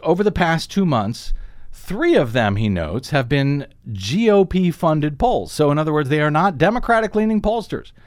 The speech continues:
Their margins, he writes, for Democrat Sherry Beasley have been in order: Beasley n-, minus four, five,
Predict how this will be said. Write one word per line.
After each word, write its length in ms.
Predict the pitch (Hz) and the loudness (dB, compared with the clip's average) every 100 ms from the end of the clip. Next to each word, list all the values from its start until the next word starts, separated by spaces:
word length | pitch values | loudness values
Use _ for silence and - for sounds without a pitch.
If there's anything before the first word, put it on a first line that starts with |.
| - - - - - | -20 -20 -20 -20 -10
Their 320 | 101 180 233 | 0 0 2
margins, 680 | 226 254 269 131 117 151 120 | 0 0 -2 -2 -4 -4 -8
he 300 | 107 117 117 | -10 -6 -6
writes, 360 | 95 95 147 | -6 -6 -8
for 400 | - 143 120 120 | -6 -2 0 0
Democrat 580 | 110 151 156 160 147 - | 0 -4 -4 -2 -4 -4
Sherry 340 | - 131 156 | -6 -4 -2
Beasley 600 | 196 240 240 143 123 143 - | -2 -2 -4 -2 -2 -4 -8
have 440 | - 147 139 120 | -6 -2 -2 -2
been 320 | 143 143 143 | -2 0 -2
in 220 | - 156 | -2 -2
order: 460 | 170 226 139 135 190 - - - - - - | 0 2 2 2 0 -8 -20 -20 -20 -20 -2
Beasley 640 | 143 175 160 180 180 185 - _ - - - | 0 0 0 2 2 0 -8 _ -20 -20 -12
n-, 240 | 131 139 | -10 -6
minus 380 | 127 120 107 92 | -2 0 -2 -8
four, 240 | - 117 - | -8 -8 -6
five, 540 | - 101 127 226 - | -6 -4 -4 -6 -6